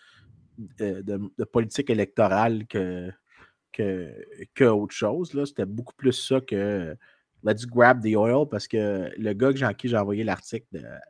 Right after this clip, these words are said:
tantôt à, à Frank, Eric Gatsky, lui, il a un autre article, faudrait que je le retrouve, mais il calcule les, les différents coûts de la guerre en Irak. Je pense que c'était Joe Stiglitz qui avait fait ça. Non, c'est pas important.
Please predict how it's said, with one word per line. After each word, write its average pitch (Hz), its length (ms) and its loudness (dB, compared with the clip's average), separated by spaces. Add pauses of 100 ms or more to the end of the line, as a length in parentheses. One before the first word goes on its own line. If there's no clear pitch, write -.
tantôt 104 360 -4
à, 82 80 -6 (220)
à - 140 -18
Frank, 127 380 -2 (460)
Eric 107 300 0
Gatsky, 98 440 0
lui, 127 140 6
il 117 60 8
a 101 60 4
un 101 100 0
autre 127 180 0
article, 127 360 -2
faudrait 101 160 -4
que 113 60 0
je 117 60 -6
le 104 60 0
retrouve, 131 420 -6
mais 92 200 -6 (440)
il 123 100 -8
calcule 127 680 6 (1080)
les, 104 240 -2
les 104 120 -2
différents 113 400 2
coûts - 120 -6
de 131 60 0
la 113 100 4
guerre 113 180 2
en 113 120 -2
Irak. 104 500 -4 (640)
Je - 60 -18
pense - 200 4
que - 80 0
c'était 104 80 2
Joe 131 160 4
Stiglitz 107 460 -2
qui 104 80 -2
avait 92 160 -2
fait - 200 -10
ça. 98 220 -4
Non, 110 100 -2
c'est - 100 -8
pas 156 100 -2
important. 147 400 -4